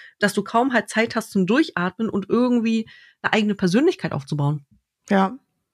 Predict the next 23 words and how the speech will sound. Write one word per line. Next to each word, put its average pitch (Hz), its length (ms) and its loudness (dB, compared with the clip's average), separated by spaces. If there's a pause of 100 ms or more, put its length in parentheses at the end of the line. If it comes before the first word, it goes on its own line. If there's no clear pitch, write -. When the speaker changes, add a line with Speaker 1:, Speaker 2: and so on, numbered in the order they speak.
(280)
Speaker 2:
Ich - 80 -6
glaub, 208 240 0
du 214 80 -2
musst - 440 0 (200)
auch - 200 -2
einfach 175 240 2
nur 180 120 4
funktionieren 175 600 0
in 170 100 -2
dem 175 220 0
Fall. 185 240 0
Speaker 1:
Ja. 196 200 -4 (160)
Speaker 2:
So, 185 260 -2
du 185 60 -2
bist - 300 -8
halt 190 220 2
einfach 202 320 2
eigentlich 226 400 2
nur, 220 320 4 (600)
ähm, 190 520 4 (800)
gepolt 214 440 0
zu 202 100 -4
funktionieren. 175 800 0